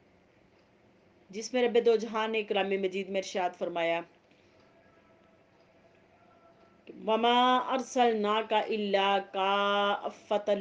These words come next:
लिन्नास", और नहीं भेजा मगर हमने आपको तमाम इंसानों के लिए खुशखबरी देने वाला। यानी कि हुजूर सलातो सलाम की श-,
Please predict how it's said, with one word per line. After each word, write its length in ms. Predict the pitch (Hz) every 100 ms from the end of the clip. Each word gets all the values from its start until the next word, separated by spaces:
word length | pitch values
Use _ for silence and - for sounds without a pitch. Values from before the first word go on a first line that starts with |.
| 185
लिन्नास", 580 | 180 180 170 170 185 190 - - _ _ _ _ _ _ _ _ _ _ _ _ _ _ _ _ _ _ _ _ _ _ _ _ -
और 80 |
नहीं 160 | 220 285
भेजा 320 | 302 311 311 311
मगर 320 | 294 285 302 294 -
हमने 320 | 226 240 254 262
आपको 340 | 233 233 254 262 285 - _ _ _ _ _
तमाम 400 | 233 214 240 269
इंसानों 460 | 254 220 226 202 220
के 120 | 214 220
लिए 180 | 214 208
खुशखबरी 580 | - 202 - 196 180 185
देने 280 | 175 170 165
वाला। 320 | 165 156 151 165 _ _ _ _ _ _ _ _ _ _ _ _ _ _ _ _ _ _ _ _ _ _ _ _ _ _ _
यानी 160 | 202 226
कि 120 | 254
हुजूर 320 | 262 214 240 262
सलातो 340 | 254 214 233 226
सलाम 380 | 214 190 208 214
की 140 | 233
श-, 280 | - -